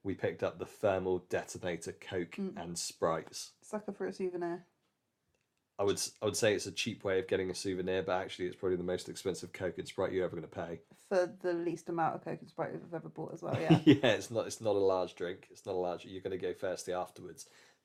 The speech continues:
Speaker 1: But, I mean, who doesn't want a Coca-Cola bowl and a Sprite bowl in the shape of a thermal detonator?
Speaker 2: Epic.
Speaker 1: Also, they had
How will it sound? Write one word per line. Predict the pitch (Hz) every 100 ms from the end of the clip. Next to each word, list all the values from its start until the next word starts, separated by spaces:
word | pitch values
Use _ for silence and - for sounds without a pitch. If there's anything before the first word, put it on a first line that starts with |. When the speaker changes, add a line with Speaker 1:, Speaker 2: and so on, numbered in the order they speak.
| _
Speaker 1:
But, | 123 113 - 104
I |
mean, | 104 98 90
who | 117
doesn't | 107 104 98 90 82
want | 85 80 - _ _ _ -
a | 95 90 87
Coca-Cola | - 101 90 - 95 85
bowl | 90 82 82
and | 85
a |
Sprite | - 95 -
bowl | 87 82 82 - -
in | 92 87 85 -
the | 90
shape | - 90 82
of | 87
a | 101
thermal | 95 85 80
detonator? | 90 - 80 87 82 _ -
Speaker 2:
Epic. | 82 87 82 _ _ _ _ _ _ _ _ _ _ _ _ _ _ -
Speaker 1:
Also, | 117 123 101 92 98 92
they | 101 95
had | 107 92